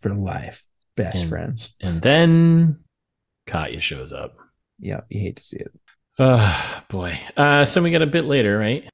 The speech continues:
Speaker 1: Yeah.
Speaker 2: And we
Speaker 1: Yeah.
Speaker 2: got Boris. He's, he's, he's bumping some lines here, right?
Speaker 1: Yep. Snorting stuff off the table. Uh, it's getting offered, passed around, and he's, like, toasting to life. It's like,
Speaker 2: Yeah.
Speaker 1: "To life. Let's go, baby."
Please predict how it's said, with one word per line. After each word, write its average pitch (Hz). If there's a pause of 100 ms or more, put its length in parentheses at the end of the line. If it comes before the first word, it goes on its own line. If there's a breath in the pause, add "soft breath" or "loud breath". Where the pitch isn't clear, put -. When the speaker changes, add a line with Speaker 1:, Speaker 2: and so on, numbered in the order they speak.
Speaker 1:
Yeah. 104
Speaker 2:
And 113
we 113
Speaker 1:
Yeah. 117
Speaker 2:
got 104
Boris. 113
He's, 104
he's, 120
he's 139
bumping 120
some 98
lines 107
here, 82
right? 98
Speaker 1:
Yep. 107
Snorting 120
stuff 127
off 117
the 104
table. 113 (340)
Uh, - (260)
it's -
getting 107
offered, 110
passed 113
around, 110
and 98
he's, 101
like, 95
toasting 117
to 95
life. 101 (400)
It's -
like, -
Speaker 2:
Yeah. 110
Speaker 1:
"To 104
life. 117
Let's 107
go, 123
baby." 113